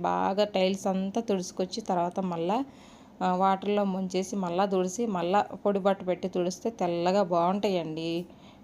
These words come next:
టైల్స్ అంట, అందు, అన్నీ నీట్‌గా ఉంటాయి అన్నమాట. విగ్రహాలన్నీ ఏమో చింతపండు నానబెట్టేసి, ఆ చింతపండులో విగ్రహాలన్నీ ముంచి, చక్కగా కడిగేసి, తుడిచేసానండి. పొడి బట్ట పెట్టేసి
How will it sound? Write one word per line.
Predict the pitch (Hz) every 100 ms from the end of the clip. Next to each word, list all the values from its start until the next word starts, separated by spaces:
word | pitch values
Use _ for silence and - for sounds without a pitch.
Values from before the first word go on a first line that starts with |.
| -
టైల్స్ | 180 180 185 180
అంట, | 170 165 170 165 170 180
అందు, | 170 165 165 170 -
అన్నీ | - 185 202 - -
నీట్‌గా | 190 196 202 202 185
ఉంటాయి | 165 165 160
అన్నమాట. | 160 160 165 - - - - -
విగ్రహాలన్నీ | 208 202 226 226 214 202 202 214
ఏమో | 226 208 233
చింతపండు | 269 214 202 208 208
నానబెట్టేసి, | 196 185 180 180 175 170 170 277 381 302 - - -
ఆ | -
చింతపండులో | 180 196 196 208 202 190 190 185 180 196 180 165 156 -
విగ్రహాలన్నీ | 170 170 185 190 185 180 185 196
ముంచి, | 180 180 185 185
చక్కగా | 226 202 - 190 202
కడిగేసి, | 202 180 180 185 185 285
తుడిచేసానండి. | - 175 - 180 180 175 170 170 190
పొడి | 202 190
బట్ట | 180 190 180
పెట్టేసి | 170 - 175 175 254